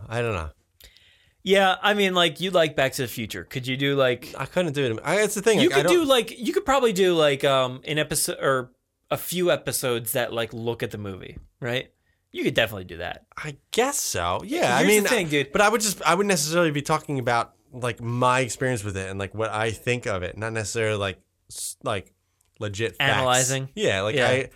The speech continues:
Speaker 1: like, I mean, that stuff interests me in a way. Like, I like knowing, like, like, secret things that, like, nobody, I don't know, a secret thing, like Easter
Speaker 2: Yeah,
Speaker 1: eggs,
Speaker 2: at,
Speaker 1: like, that kind of stuff's like,
Speaker 2: at
Speaker 1: like,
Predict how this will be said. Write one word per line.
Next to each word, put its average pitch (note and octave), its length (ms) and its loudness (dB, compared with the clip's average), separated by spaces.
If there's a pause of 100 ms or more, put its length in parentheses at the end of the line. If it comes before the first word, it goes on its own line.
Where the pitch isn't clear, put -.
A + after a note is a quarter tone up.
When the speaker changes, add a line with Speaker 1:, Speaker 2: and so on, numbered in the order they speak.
(380)
Speaker 1:
like, D#3+ 220 0
I F3+ 60 2
mean, F3+ 100 4
that E3 140 4
stuff E3 160 2
interests D3+ 360 0
me B2 120 0
in G#2+ 80 -2
a G2+ 60 -2
way. G#2+ 280 2
Like, A2 160 -2
I B2 120 2
like C3+ 200 0
knowing, A2+ 460 -2 (720)
like, G2+ 320 -8
like, F#2 200 -10
secret C#3 500 -6
things F#2+ 220 -8
that, F#2+ 80 -8
like, F2+ 120 -10
nobody, G2+ 320 -8 (140)
I - 240 -20
don't G#2 200 -16
know, F2 80 -14
a F2 60 -14
secret G2 460 -10
thing, F2 200 -10
like A2+ 140 -8
Easter D#3 260 0
Speaker 2:
Yeah, B2+ 140 4
Speaker 1:
eggs, C#3+ 120 2
Speaker 2:
at, - 60 -4
Speaker 1:
like, A2 140 -6
that B2+ 100 -2
kind A#2 120 -2
of F#2 80 -4
stuff's - 280 -8
like, F#2+ 180 -6
Speaker 2:
at D#3+ 160 0
Speaker 1:
like, A#2 120 -8